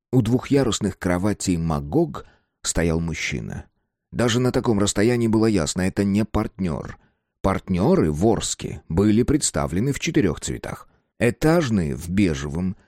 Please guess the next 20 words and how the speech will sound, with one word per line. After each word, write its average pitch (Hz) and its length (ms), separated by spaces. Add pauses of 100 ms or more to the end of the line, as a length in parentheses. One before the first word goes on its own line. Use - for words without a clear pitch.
(180)
снабженцы 127 800
в 78 100
оранжевом, 78 720 (160)
операционные 98 760
в - 100
коричневом 185 640
и 113 40
стажеры 101 560
в - 120
красном. - 680 (420)
А 123 220
глядящий 127 720
на 113 220
Эми 120 160
мужчина 135 760 (260)
был 175 400
в - 140
темно-синем. 143 1080 (760)
Чужой. 127 580 (640)
Наверное, 117 600